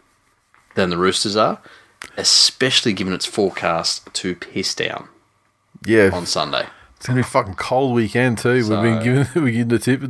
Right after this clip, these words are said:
Speaker 2: which is the first time in f-, fucking, I can't remember. Usually it's, like, it's the first weekend where it's just stinking hot.
Speaker 1: Yeah.
Speaker 2: But, uh, you know, I think, fuck, the beers will go down just as nice either.
Speaker 1: Nice.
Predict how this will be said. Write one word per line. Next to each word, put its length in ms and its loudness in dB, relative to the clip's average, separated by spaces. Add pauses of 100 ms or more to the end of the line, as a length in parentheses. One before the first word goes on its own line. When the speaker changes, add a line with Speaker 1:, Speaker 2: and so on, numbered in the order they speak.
(220)
Speaker 2:
which 280 -4
is 60 -2
the 80 0
first 300 0
time 240 2
in 120 0
f-, 220 -14
fucking, 360 0
I 120 2
can't 220 2
remember. 200 0
Usually 280 2
it's, 140 -4 (460)
like, 140 2
it's 120 -4
the 80 4
first 280 2
weekend 340 4
where 100 4
it's 140 -2
just 220 -6 (260)
stinking 520 0
hot. 340 2 (320)
Speaker 1:
Yeah. 420 -2 (160)
Speaker 2:
But, 240 4
uh, 340 4 (440)
you 120 -2
know, 240 0
I 80 -4
think, 160 -4
fuck, 140 -2
the 60 -2
beers 220 0
will 80 -2
go 180 4
down 180 4
just 180 -6
as 60 -8
nice 280 0
either. 180 4 (100)
Speaker 1:
Nice. 380 -8